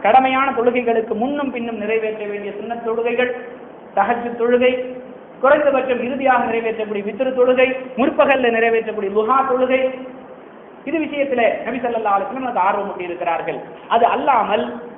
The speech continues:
சூழ்நிலைக்கு ஏற்ப சில வணக்கங்கள், ஏதாவது ஒரு தேவை ஏற்பட்டிருக்கிறதா, ஏதாவது ஒரு நாட்டம் நிறைவேற வேண்டிய நெருக்கடியில இருக்கிறோமா, அல்லாஹ்வுடைய தூதர் சொல்றாங்க,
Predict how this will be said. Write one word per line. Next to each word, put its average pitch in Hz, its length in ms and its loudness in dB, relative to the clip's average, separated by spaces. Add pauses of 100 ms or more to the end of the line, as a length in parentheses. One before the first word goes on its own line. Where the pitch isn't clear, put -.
(120)
சூழ்நிலைக்கு 302 580 2
ஏற்ப 233 460 4
சில 240 140 6
வணக்கங்கள், 214 600 2
ஏதாவது 247 400 0
ஒரு 214 120 -6
தேவை 233 300 0
ஏற்பட்டிருக்கிறதா, 196 800 -4 (360)
ஏதாவது 262 320 2
ஒரு 233 80 -4
நாட்டம் 247 360 -2
நிறைவேற 226 440 0
வேண்டிய 208 320 -4
நெருக்கடியில 220 420 -2
இருக்கிறோமா, 202 360 0 (280)
அல்லாஹ்வுடைய 214 360 0
தூதர் 196 300 -6
சொல்றாங்க, 190 340 -4